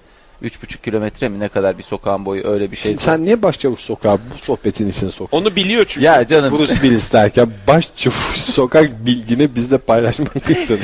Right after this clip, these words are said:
Speaker 2: abi.
Speaker 3: Biliyor
Speaker 2: Hayır.
Speaker 3: işte onu.
Speaker 1: Ne uzunluk
Speaker 2: Ya.
Speaker 1: deyince en uzun sokak aklıma geliyor. Ankara'daki
Speaker 2: Başçavuş Bruce Willis mi aklına geldi?
Speaker 1: <laughs> Başçavuş.
Speaker 2: Çavuşum.
Speaker 3: Yalnız Başçavuş değil Bruce Willis şey oldu ya.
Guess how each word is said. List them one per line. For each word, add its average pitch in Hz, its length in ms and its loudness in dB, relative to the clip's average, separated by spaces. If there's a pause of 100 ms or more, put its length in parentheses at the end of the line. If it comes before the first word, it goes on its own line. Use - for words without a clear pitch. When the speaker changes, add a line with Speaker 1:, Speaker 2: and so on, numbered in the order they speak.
Speaker 2:
abi. 185 180 2
Speaker 3:
Biliyor 185 120 2
Speaker 2:
Hayır. 277 260 4
Speaker 3:
işte 226 300 0
onu. 190 120 4
Speaker 1:
Ne 269 100 4
uzunluk 185 480 0
Speaker 2:
Ya. 151 80 8
Speaker 1:
deyince 175 280 8
en 214 260 4
uzun 220 200 -2
sokak 202 340 2
aklıma 147 340 2
geliyor. 131 260 4
Ankara'daki 170 320 6
Speaker 2:
Başçavuş 190 360 2
Bruce 170 260 -2
Willis 202 340 2
mi 127 120 2
aklına 117 280 2
geldi? 95 280 2 (160)
Speaker 1:
<laughs> 120 220 -8
Başçavuş. - 320 4
Speaker 2:
Çavuşum. 135 400 0 (100)
Speaker 3:
Yalnız 143 360 -2
Başçavuş 147 480 0
değil 143 160 -2
Bruce 123 200 -6
Willis 123 240 -10
şey 143 180 0
oldu 127 200 -2
ya. 120 160 -4